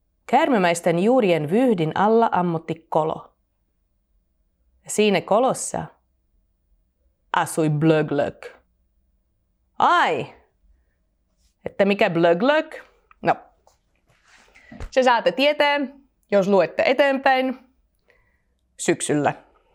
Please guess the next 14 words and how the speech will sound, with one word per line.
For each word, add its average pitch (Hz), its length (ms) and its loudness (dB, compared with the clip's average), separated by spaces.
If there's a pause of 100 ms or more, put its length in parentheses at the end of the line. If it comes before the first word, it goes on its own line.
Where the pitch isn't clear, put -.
(1200)
Ja 185 680 2 (400)
koska 269 380 0
tämä 190 220 -2
puu 294 420 2
on 208 260 0 (760)
ihan 254 260 2
kestoaiheita, 233 960 2
niin 240 300 -4 (340)
mä 240 60 4
oon 254 100 2
siis 262 140 0
kirjoittanut 247 680 0 (500)
Puu-nimisen 240 720 0
lastenromaanin. 226 1300 0